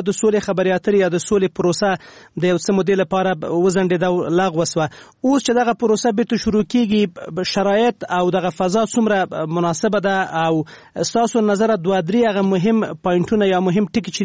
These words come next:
دي، هغه څه دي چې باید، آه، په مجموع کې هم د افغانستان او هم د سیمې او هم د، د نړیوالو لخوا هغه ته تم-،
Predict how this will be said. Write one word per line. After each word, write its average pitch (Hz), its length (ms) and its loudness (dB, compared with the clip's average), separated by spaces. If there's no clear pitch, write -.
دي، 208 160 4
هغه 202 240 -2
څه 240 160 0
دي 208 160 -2
چې 190 60 -4
باید، 190 240 0
آه، 160 560 -2
په 175 180 0
مجموع 196 340 2
کې 180 100 2
هم 180 160 0
د 180 60 0
افغانستان 160 680 0
او - 20 2
هم 180 80 0
د 156 140 -2
سیمې 196 320 2
او - 100 -2
هم 180 60 0
د، - 180 -14
د 165 140 2
نړیوالو 175 400 2
لخوا 180 240 -2
هغه 165 180 -2
ته 170 160 -2
تم-، 151 160 -6